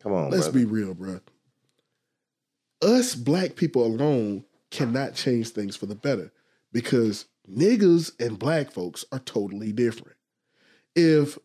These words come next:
Speaker 2: let's say, you give everybody
Speaker 1: A million dollars.
Speaker 2: in Atlanta a million dollars, somebody gon-,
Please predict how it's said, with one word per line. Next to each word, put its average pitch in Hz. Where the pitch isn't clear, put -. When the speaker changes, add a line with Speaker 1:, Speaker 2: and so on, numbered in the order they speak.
Speaker 2:
let's 180
say, 170
you 147
give 127
everybody 139
Speaker 1:
A -
million 82
dollars. 60
Speaker 2:
in 143
Atlanta 120
a 101
million 120
dollars, 101
somebody 294
gon-, 101